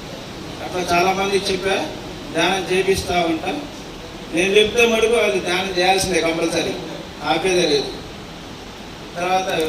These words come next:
గురునాథం గారి దగ్గరికి, ఆశ్రమం దగ్గరికి వెళ్ళి రోజు ధ్యానం చేస్తూ ఉంటాను. అంటే ప్రతి సండే రోజు ఖాళీ దొరికినప్పుడల్లా కంపల్సరీ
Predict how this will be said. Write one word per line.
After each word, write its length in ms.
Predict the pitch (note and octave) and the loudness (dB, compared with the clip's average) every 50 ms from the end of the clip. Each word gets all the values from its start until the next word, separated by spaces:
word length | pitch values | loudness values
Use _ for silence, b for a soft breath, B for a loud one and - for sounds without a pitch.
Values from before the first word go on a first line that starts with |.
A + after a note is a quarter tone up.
| D#3 D#3+ D#3+ D#3 D3+ D3 C#3+ C3+ C3+ C3 | 0 -2 -2 -2 -2 -2 -4 -4 -4 -4
గురునాథం 400 | D3 F3 F#3 G3 G3 G3+ G3 G3 | -4 -4 0 0 0 0 0 0
గారి 200 | F#3+ F#3 F3+ E3+ | 0 0 0 0
దగ్గరికి, 580 | F3 E3+ E3+ F3+ F3+ F3 G3 G3 F3+ D#3 D3+ D#3 - - - - - - - - - - - | -2 -2 -2 -2 -2 -2 -2 -2 -2 -2 -4 -6 -8 -8 -10 -10 -10 -10 -12 -12 -12 -8 -4
ఆశ్రమం 340 | D#3+ E3+ F3+ F#3 G3 F#3+ F3+ | -2 -2 0 0 -2 -2 -2
దగ్గరికి 320 | F3+ F3+ F3+ F3 F3 E3+ F3+ | -2 0 0 -2 -2 -2 -2
వెళ్ళి 220 | F3 F3 F#3+ G3 | 0 0 0 0
రోజు 720 | E3+ E3 D#3+ D#3 D#3 D#3+ E3+ F3 E3+ E3+ D#3+ D#3 C#3+ C3+ C#3 - - - - - - - - - - - - | 2 2 0 0 0 0 0 0 2 2 2 2 0 -2 -4 -6 -8 -10 -10 -10 -10 -10 -10 -10 -10 -10 -6
ధ్యానం 360 | D3+ D#3 D#3+ F3 F3+ F3+ F3+ | -4 -2 0 0 2 2 2
చేస్తూ 280 | F3+ F3+ F3 D#3+ - F3 | 2 2 0 0 0 0
ఉంటాను. 480 | E3 D#3+ D#3 D3+ D3+ D#3+ D#3+ E3 F3 F3 - - - - - - - - - - - - - - - - - - D#3+ | 0 0 0 0 0 -2 -2 -2 -2 -4 -6 -8 -10 -10 -10 -10 -10 -10 -10 -10 -10 -10 -10 -12 -12 -12 -10 -10 -8
అంటే 280 | D#3 G3+ G#3+ G3+ E3+ - - - | -4 -2 -2 -2 -2 -4 -4 -2
ప్రతి 240 | F3+ F3+ - - - | -2 -2 -2 -4 2
సండే 400 | - - F3 F3+ G3 G#3 A3+ A#3 | 6 6 8 8 8 8 8 8
రోజు 500 | A#3 A3 G#3 G#3 G#3+ G#3 - F3+ D3 - - - - F3 | 8 8 8 6 6 6 4 2 0 -2 -4 -8 -4 0
ఖాళీ 220 | F3 F#3+ F#3+ G3 | 4 6 6 6
దొరికినప్పుడల్లా 920 | F#3+ F#3+ F#3+ F#3 F#3+ F#3+ F#3+ F#3 F#3 F#3 F3+ F3 F3 E3+ D#3+ - - - - - - - - - - - - - - - - - - - - - | 8 8 6 6 4 4 2 2 0 2 2 2 4 4 2 2 0 -4 -8 -10 -10 -10 -10 -12 -12 -12 -12 -12 -12 -12 -12 -12 -12 -10 -8 -4
కంపల్సరీ 760 | D#3+ E3 F3 F#3+ G3 F#3+ F3+ F#3+ F#3 F#3 G3 F3+ E3 E3 F3 F3 | -4 -2 0 0 -2 2 2 2 2 4 2 2 2 2 0 -2